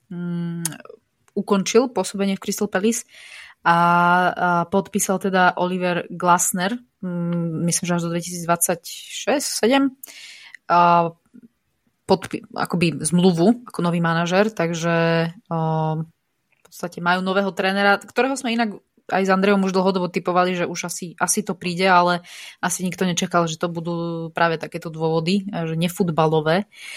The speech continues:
Takže dúfame, že, že Roy Hodgson bude v pohode, ale teda už ho neuvidíme na lavičke Crystal Palace a asi pravdepodobne už na žiadnej lavičke, si myslím, že už, už si dá oddych a zaslúžený dôchodok.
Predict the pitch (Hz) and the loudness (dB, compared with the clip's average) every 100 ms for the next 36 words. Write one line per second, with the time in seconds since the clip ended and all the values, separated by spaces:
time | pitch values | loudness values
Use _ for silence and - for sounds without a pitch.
0 | - - _ - 165 160 156 160 160 185 | -16 -20 _ -6 -2 -2 -2 -6 -2 2
1 | 170 160 170 165 160 160 160 156 175 170 | 2 2 4 4 4 4 4 2 0 0
2 | 170 165 160 - 175 165 165 - 156 165 | 2 2 0 -4 -4 -2 -4 -2 0 2
3 | 185 196 _ - 151 156 160 170 165 160 | 2 2 _ 0 2 2 2 2 2 2
4 | 160 165 160 151 151 143 139 143 147 156 | 0 0 -2 -2 -4 -6 -2 -2 -2 -2
5 | 156 156 - 160 156 170 165 170 - 165 | -2 -2 -12 -14 -10 -8 -6 -6 0 2
6 | - 170 165 160 156 160 156 160 147 - | 4 0 -2 -4 -4 -6 -8 -8 -10 -10
7 | 160 156 147 143 143 139 143 147 - 143 | -6 -4 -2 -2 0 -2 -2 -4 -8 -8
8 | 147 143 - 185 196 196 156 - 156 - | -8 -4 -2 2 2 0 -4 -6 -6 -8
9 | - _ _ - - _ 240 254 - 190 | -8 _ _ -20 -20 _ -6 -2 0 2
10 | 147 170 160 - - - 165 160 175 170 | 2 0 -6 -10 -14 -6 -4 -4 -6 -4
11 | 175 165 165 170 214 - | -2 -2 -2 0 0 -2